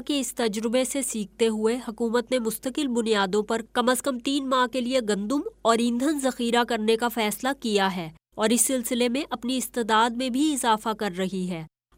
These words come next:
حالیہ ہفتوں میں غیر معمولی بارشوں سے پاکستان کے شمالی حصوں میں وسیع پیمانے پر جانی اور مالی نقصان ہوا تھا۔ فاروق احمد کا کہنا تھا کہ پینتیس سال میں پہلی مرتبہ مارچ اور اپریل میں اتنی زیادہ بارشیں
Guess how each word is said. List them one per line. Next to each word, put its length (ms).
حالیہ 300
ہفتوں 360
میں 180
غیر 240
معمولی 440
بارشوں 520
سے 160
پاکستان 680
کے 120
شمالی 520
حصوں 260
میں 140
وسیع 400
پیمانے 420
پر 140
جانی 440
اور 140
مالی 360
نقصان 440
ہوا 220
تھا۔ 220
فاروق 380
احمد 340
کا 120
کہنا 380
تھا 180
کہ 80
پینتیس 460
سال 280
میں 220
پہلی 280
مرتبہ 460
مارچ 380
اور 140
اپریل 400
میں 260
اتنی 340
زیادہ 380
بارشیں 480